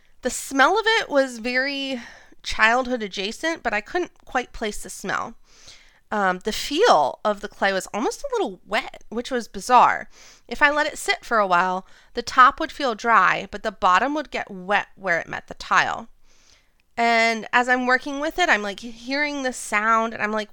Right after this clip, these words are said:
"What is going on?" It's slime. It feels like bakeable slime. The stri-, the slight, it had, like, a slight crunch at times. It was a little bit stretchy, the lightweight, everything. It was very slime adjacent.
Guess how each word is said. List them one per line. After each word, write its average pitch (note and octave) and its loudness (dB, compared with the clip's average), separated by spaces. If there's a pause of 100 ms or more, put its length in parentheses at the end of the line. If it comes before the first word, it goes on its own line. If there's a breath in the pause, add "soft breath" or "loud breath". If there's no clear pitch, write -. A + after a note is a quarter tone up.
"What - -12
is C5 -10
going D#4 -2
on?" C4+ 2 (840 soft breath)
It's - -8
slime. - -4 (520)
It F#3+ -4
feels F4 -2
like A3 -4 (120)
bakeable G#3 -6
slime. - -8 (380 soft breath)
The A3+ -2
stri-, - 4
the B3 -6
slight, B3+ -2
it A#3+ -10
had, A3+ -6
like, A3+ -6
a G#3+ -10
slight - -6
crunch - -6
at - -12
times. A3+ -4
It - -12
was - -14
a - -12
little A#3 -2
bit - -6
stretchy, A3 -2 (600 loud breath)
the G#3 -6
lightweight, G3+ -2
everything. G#3 -2
It G3+ -4
was G#3 -6
very A3+ -2
slime F3+ -4 (220)
adjacent. D3+ -12